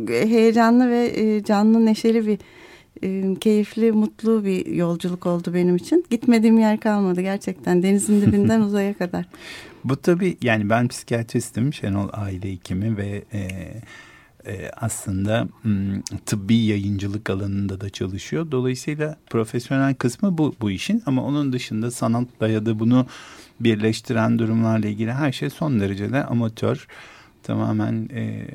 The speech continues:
Speaker 2: okuyarak, bakarak, "Acaba
Speaker 1: Evet.
Speaker 2: şöyle midir?" diye sorarak götürdüğümüz bir şeydi. Bu aslında, bu zamanı da biraz iyi değerlendirmek istiyoruz, değil mi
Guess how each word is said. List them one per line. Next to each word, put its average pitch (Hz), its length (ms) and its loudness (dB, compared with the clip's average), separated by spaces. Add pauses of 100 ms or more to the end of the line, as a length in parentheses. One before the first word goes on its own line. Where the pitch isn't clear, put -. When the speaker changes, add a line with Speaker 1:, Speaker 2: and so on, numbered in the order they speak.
Speaker 2:
okuyarak, 104 580 -10
bakarak, 104 500 -8
"Acaba 107 360 -2
Speaker 1:
Evet. 202 120 0
Speaker 2:
şöyle 110 200 0
midir?" 101 380 -4
diye 117 160 -4
sorarak 107 580 -6
götürdüğümüz 110 800 0
bir 90 40 -10
şeydi. 107 440 -4 (720)
Bu 190 320 2
aslında, 185 440 0
bu 151 60 -4
zamanı 180 560 2
da 202 160 0
biraz 185 420 0 (160)
iyi 165 260 0
değerlendirmek 127 800 0
istiyoruz, - 400 -10 (260)
değil 208 120 2
mi 143 80 -2